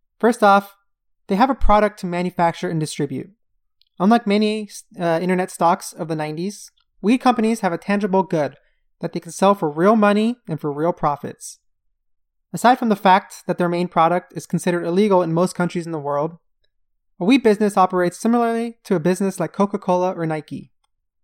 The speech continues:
Many internet companies in the late nineties were not generating any revenue and had no legitimate future as sustainable businesses.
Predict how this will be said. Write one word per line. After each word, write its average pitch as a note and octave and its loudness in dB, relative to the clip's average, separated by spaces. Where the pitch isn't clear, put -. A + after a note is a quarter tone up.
Many A#3+ 4
internet G#3+ 0
companies F#3+ -2
in F3+ -6
the E3 -2
late F3 0
nineties E3 -6
were E3 -6
not F#3 0
generating F3+ -4
any G3+ 0
revenue D#3+ -2
and D#3+ -6
had E3+ -2
no G#3 2
legitimate F#3+ -2
future E3+ -4
as D#3 -6
sustainable E3+ -4
businesses. - -10